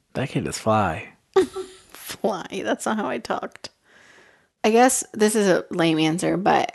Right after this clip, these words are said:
Speaker 2: just when I was a little kid, I, um, I didn't have any older sisters,
Speaker 1: Mm-hmm.
Speaker 2: but I always loved having, like, I always ended up with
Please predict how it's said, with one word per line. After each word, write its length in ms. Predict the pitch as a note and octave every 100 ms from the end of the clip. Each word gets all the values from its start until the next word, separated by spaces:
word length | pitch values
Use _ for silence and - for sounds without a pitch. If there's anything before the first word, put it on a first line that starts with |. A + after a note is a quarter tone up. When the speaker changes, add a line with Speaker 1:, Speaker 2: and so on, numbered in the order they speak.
| - _ -
Speaker 2:
just 220 | G3 F#3 F#3+
when 120 | F#3+
I 100 | G3+
was 120 | G3+
a 60 | - - - -
little 240 | - F3+ E3+
kid, 360 | F#3+ E3 E3+ -
I, 380 | D#3 D#3+ D#3+ F3+ - - _ _ -
um, 540 | E3+ A#2 - F#3 F#3 - _ _ _ _ _ _ _ _ _ _ _ -
I 80 |
didn't 160 | G3 G#3+
have 160 | G#3+ G3+
any 300 | F3+ E3+ -
older 260 | E3 E3
sisters, 640 | F#3 - F#3 A3 A3 B3+ - -
Speaker 1:
Mm-hmm. 420 | B2+ A2 G#2 G#2+ -
Speaker 2:
but 180 | - -
I 100 | F3+
always 560 | C#3+ F#3 F#3 F#3 G#3 - _ _ _
loved 480 | F3+ F3 E3 E3 C4+
having, 640 | F#3+ F#3 E3+ D#3+ E3+ F3 F#3+ _
like, 160 | G3 F#3
I 140 | - F#3+
always 240 | A3+ B3+
ended 160 | B3+ A3+
up 160 | G#3
with 260 | F#3+ F3+